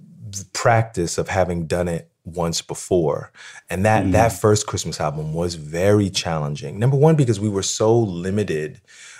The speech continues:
Speaker 1: in our resources at that time. That was the first album I made post Hamilton. So I made it, I think, the summer that I left Hamilton. And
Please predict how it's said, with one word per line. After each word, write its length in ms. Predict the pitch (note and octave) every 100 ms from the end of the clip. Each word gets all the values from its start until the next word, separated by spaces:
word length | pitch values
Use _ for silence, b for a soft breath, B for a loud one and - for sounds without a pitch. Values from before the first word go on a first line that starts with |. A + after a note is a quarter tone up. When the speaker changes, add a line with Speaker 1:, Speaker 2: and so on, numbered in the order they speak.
| B _ _ -
Speaker 1:
in 140 | A2 G#2+
our 180 | G2+ F2+
resources 600 | F#2 G#2+ B2+ A#2 A#2 A2+
at 180 | A#2 - -
that 220 | A#2+ -
time. 240 | B2 A#2+
That 120 | A2+ A2+
was 120 | A2
the 80 | F#2
first 360 | - A#2+ -
album 280 | G#2 G2 F#2
I 100 | F2
made 560 | F2 F2 E2+ E2+ C#2 - _ -
post 320 | A2 G2+ -
Hamilton. 600 | G2 E2+ D#2+ - - -
So 140 | - G#2
I 60 |
made 200 | G#2+ A2+
it, 100 | G#2+
I 80 | F#2+
think, 180 | - G2+
the 80 | F2+
summer 400 | - B2 B2 A#2
that 140 | G2+
I 100 | F2+
left 400 | E2+ E2+ E2+ -
Hamilton. 580 | - F2 E2+ E2+ E2+ - B B B B -
And 340 | G2+ G#2+ G2+